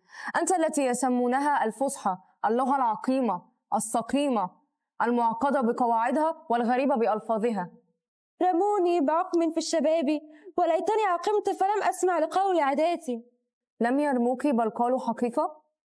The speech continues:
Speaker 1: أنت لغة العلوم والفنون؟
Speaker 2: وسعت كتاب الله لفظا وغاية، وما دقت عن أي به وعظات.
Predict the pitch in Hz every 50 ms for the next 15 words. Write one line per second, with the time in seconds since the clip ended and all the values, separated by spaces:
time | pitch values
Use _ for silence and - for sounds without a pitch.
0 | _ _ - 226 262 247 285 302 269 277 254 277 277 262 233 220 214 214 226 247
1 | 247 240 226 - - 220 214 226 269 359 - - _ _ _ _ _ _ _ _
2 | _ _ _ _ _ _ _ _ _ _ - 294 285 285 - 359 349 349 349 370
3 | 359 349 320 - 311 311 294 302 285 285 294 294 320 330 285 311 330 320 254 285
4 | 262 262 254 254 269 285 285 269 240 220 214 - - _ _ _ _ - 277 269
5 | 269 302 349 359 359 370 - 349 392 370 370 392 320 277 269 277 - - - 349
6 | 370 349 381 381 302 285 262 311 339 359 392 392 392 - - 240 269 277 277 262
7 | 247 277 285 285 294 285